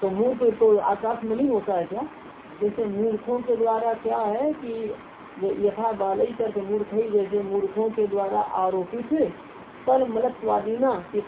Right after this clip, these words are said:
तल की मलिनता से आकाश का तल मलिन हो गया। तल मतलब ऊपरी भाग है, कि जैसे मूर्खों के द्वारा आरोपित स्थल की मलिनता आदि से आकाशस्थ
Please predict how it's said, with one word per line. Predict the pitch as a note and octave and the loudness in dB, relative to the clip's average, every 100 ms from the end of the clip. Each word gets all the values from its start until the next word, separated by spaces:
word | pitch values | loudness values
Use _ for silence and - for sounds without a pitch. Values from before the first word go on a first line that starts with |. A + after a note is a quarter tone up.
| - | -2
तल | B3 A#3+ | -2 -2
की | B3+ A#3+ | -4 -2
मलिनता | A#3 C4+ C4+ A3 | 0 2 2 0
से | - E3+ | -2 -8
आकाश | E3 G#3 G#3 A#3 A#3+ | -2 -2 0 -2 -2
का | A#3+ | -6
तल | A3+ C4 C4 | -2 0 0
मलिन | A#3 A#3+ A3 | -2 -2 -2
हो | F3+ | 0
गया। | F#3 F#3 | 0 -2
तल | A3+ | -2
मतलब | A#3+ A#3+ A#3 A#3 | -2 -2 -4 -4
ऊपरी | A#3+ A3 | -4 -4
भाग | E3+ C#3+ | -4 -8
है, | - G#3 E4 - - - - - - - - - - - | -6 -6 -6 -10 -16 -18 -16 -16 -16 -18 -18 -18 -10 -4
कि | G#3 | 4
जैसे | G#3 G#3 - B3 | 6 6 4 4
मूर्खों | A#3 G#3+ G#3 A3+ | 4 0 0 -2
के | A#3+ A#3 | 0 2
द्वारा | A3 A3 A3+ | 4 2 2
आरोपित | G#3+ G#3 G3 G3+ G3 - C4 B3+ | 0 2 2 2 0 -4 -6 -4
स्थल | A3+ - A3+ A#3+ | -4 -4 -4 -2
की | A3 A#3+ A#3 | -4 -6 -6
मलिनता | G3 F#3+ G#3 G#3+ G#3+ C4 | -4 -4 -2 0 0 0
आदि | A#3 G3+ F#3+ G3+ F#3 | 2 0 0 -4 6
से | C4 A3+ - | 8 8 4
आकाशस्थ | G3 G3 G#3 G#3 G#3 C4 C4+ | 0 0 2 0 2 0 0